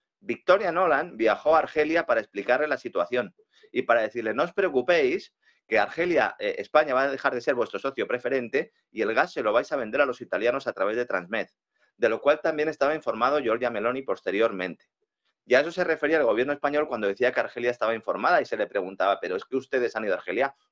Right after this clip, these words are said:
"Nosotros no, había sido Victoria Nolan, la zarina, eh, del Maidán", ¿no?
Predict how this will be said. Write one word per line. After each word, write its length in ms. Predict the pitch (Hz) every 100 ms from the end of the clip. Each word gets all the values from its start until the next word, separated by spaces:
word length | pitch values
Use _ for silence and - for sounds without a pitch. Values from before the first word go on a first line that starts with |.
| _
"Nosotros 400 | 113 123 131 135
no, 200 | 127 170
había 280 | 98 95 107
sido 240 | - 123
Victoria 460 | 123 101 - 113 104
Nolan, 360 | 110 113 131 - _ _ _ _ -
la 160 | 104
zarina, 580 | - 98 101 110 117 117 - -
eh, 140 | 98
del 160 | 98 101
Maidán", 480 | 98 98 113 - _ _
¿no? 280 | 104 160